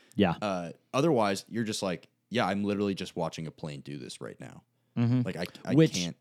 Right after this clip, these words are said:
Speaker 2: separate myself from the reality of this.
Speaker 1: Yeah. And to be fair, they did, I'm pretty sure, correct me if I'm wrong, they did a lot of the jet stuff for real. They were
Speaker 2: Yeah.
Speaker 1: really flying around jets. They weren't doing all the crazy stuff, but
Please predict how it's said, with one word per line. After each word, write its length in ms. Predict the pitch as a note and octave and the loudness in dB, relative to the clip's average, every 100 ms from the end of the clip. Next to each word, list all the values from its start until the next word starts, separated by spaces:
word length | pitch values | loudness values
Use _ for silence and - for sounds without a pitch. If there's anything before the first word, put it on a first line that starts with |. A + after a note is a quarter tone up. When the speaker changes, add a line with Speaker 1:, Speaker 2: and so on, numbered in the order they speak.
| _ | _
Speaker 2:
separate 480 | - - E2+ F2+ D2+ | -8 -6 -4 -4 -6
myself 320 | D2+ - C#2+ | -8 -8 -10
from 260 | - C#2 B1+ _ _ - | -10 -12 -14 _ _ -10
the 60 | |
reality 500 | E2 D2 D2 D2 A#1 | -6 -4 -4 -4 -8
of 80 | - | -12
this. 340 | - - - - | -12 -12 -14 -2
Speaker 1:
Yeah. 280 | A#2+ C#3+ - - _ _ _ _ - | 2 2 -2 -14 _ _ _ _ 4
And 180 | D#3 C#3+ | 6 6
to 80 | |
be 100 | D#3 D3 | 4 4
fair, 300 | E3+ F3+ C#3+ | 4 4 6
they 220 | B2+ C3+ | 6 4
did, 480 | G#2+ F#2 C3+ E3+ - | 2 6 8 8 6
I'm 160 | B2+ C3 | 2 2
pretty 180 | D#3 F#3+ | 2 2
sure, 340 | F3 C3 A2+ | 2 0 0
correct 240 | - C#3 C#3 | 0 -2 -2
me 40 | |
if 80 | C3+ | -2
I'm 100 | G#2+ | 2
wrong, 120 | A2+ G#2 | 4 4
they 140 | G#2 | 6
did 260 | G2+ G#2+ B2 | 6 10 12
a 60 | A#2 | 12
lot 280 | G2+ G2+ | 10 10
of 120 | G2 E2+ | 8 6
the 100 | F#2+ | 0
jet 380 | F2 G2 F#2+ - _ _ | 2 2 2 -2 _ _
stuff 580 | - - - - A2 F2+ | -10 -6 -4 4 6 4
for 180 | - G2 | 0 -6
real. 580 | F2+ A2+ D#3+ F2+ F2+ G#2 - - _ _ - | 0 6 8 8 4 -4 -10 -20 _ _ 4
They 120 | C3 | 6
were 140 | C3 B2 | 8 10
Speaker 2:
Yeah. 80 | |
Speaker 1:
really 200 | C3 C#3+ | 10 10
flying 340 | C3+ C3+ B2+ B2 | 8 4 4 6
around 300 | A2 G2+ F#2+ | 6 4 4
jets. 360 | G#2+ F#2+ - | 4 4 4
They 100 | - C3+ | 6 8
weren't 180 | B2 | 8
doing 160 | A#2+ G#2+ | 4 2
all 80 | F2+ | 2
the 80 | E2+ | 2
crazy 320 | G#2+ F#2+ E2+ | 2 2 0
stuff, 340 | - D#2+ - | -2 -4 -4
but 220 | - E2+ | -4 -4